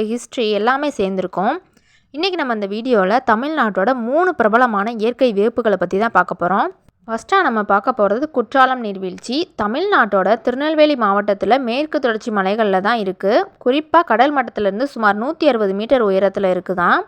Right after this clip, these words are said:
இயற்கையோட அழகும் மருத்துவ குணமும் நிறைந்துள்ள நீர்வீழ்ச்சி அப்படின்னே சொல்லலாம். இந்த குற்றாலம் உருவானது எப்படி அப்படின்னு பார்த்தீங்கன்னா, மேற்கு தொடர்ச்சி மலைகள்ல பெய்யுற மழை தான் இதுக்கு காரணம். தென்காசி பக்கத்துல இருக்கிற அகஸ்தியர் மலைப்பகுதிகள்ல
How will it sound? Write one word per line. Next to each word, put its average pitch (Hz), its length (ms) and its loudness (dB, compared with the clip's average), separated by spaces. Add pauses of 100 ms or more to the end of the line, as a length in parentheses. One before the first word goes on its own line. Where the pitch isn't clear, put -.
(560)
இயற்கையோட 311 600 4
அழகும் 240 480 4
மருத்துவ 285 420 2
குணமும் 240 560 -2
நிறைந்துள்ள 226 460 0
நீர்வீழ்ச்சி 220 580 -2
அப்படின்னே 202 360 0
சொல்லலாம். 180 420 4 (420)
இந்த 294 200 -2
குற்றாலம் 262 560 2
உருவானது 330 440 2
எப்படி 214 340 2
அப்படின்னு 214 340 0
பார்த்தீங்கன்னா, 185 460 0 (180)
மேற்கு 320 400 0
தொடர்ச்சி 254 340 0
மலைகள்ல 196 480 2
பெய்யுற 202 260 2 (120)
மழை 190 200 4
தான் 247 200 4
இதுக்கு 196 220 -8 (100)
காரணம். 185 420 2 (220)
தென்காசி 302 520 2
பக்கத்துல 214 460 -2
இருக்கிற 190 260 2
அகஸ்தியர் 240 640 0
மலைப்பகுதிகள்ல 196 800 2